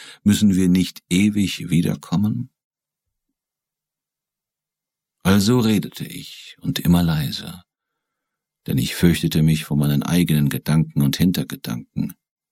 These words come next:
Da plötzlich hörte ich einen Hund nahe heulen.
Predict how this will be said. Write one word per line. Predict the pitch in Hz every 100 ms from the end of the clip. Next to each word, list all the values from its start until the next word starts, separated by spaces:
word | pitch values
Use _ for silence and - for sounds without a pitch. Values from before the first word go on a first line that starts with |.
| _ _ _ _ _ _ _ _ _ _
Da | 120
plötzlich | 127 110 80 - - - - -
hörte | 87 -
ich | 82 80
einen | 76 71 65 -
Hund | 85 110 135 - - - -
nahe | 80 87 98 95 95 90 -
heulen. | - - - - - -